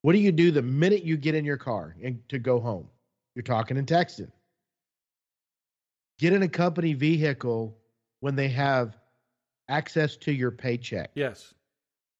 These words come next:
Speaker 1: I said, "Do you talk and text then?" And her response was, "All right, Nick, I see your point." There's a difference between leader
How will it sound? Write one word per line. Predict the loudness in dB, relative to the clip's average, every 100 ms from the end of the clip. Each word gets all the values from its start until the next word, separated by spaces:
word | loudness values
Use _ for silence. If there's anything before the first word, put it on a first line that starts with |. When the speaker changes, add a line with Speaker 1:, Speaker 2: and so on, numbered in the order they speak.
| _ -12
Speaker 1:
I |
said, | -4 -2 -2
"Do | -2
you | -2
talk | 0 0 0
and | -4
text | -2 -2 -4 -2
then?" | 0 2 0 -4 -12 _ _ _ _ _ _ _ _
And | -10 -4
her | 0
response | 0 -2 -2 -2 0
was, | 0 0 0 -4 _ _ _ _ _ -8
"All |
right, | -8 -6
Nick, | -10 -8
I |
see | -10 -8
your | -8
point." | -8 -12 -14 -18 _ _ _ _ _ _ _ _ _ _ _ _ _ _ _
There's | -6 -2
a |
difference | 2 2 0 -2
between | 2 2 2 2
leader | 4 4 2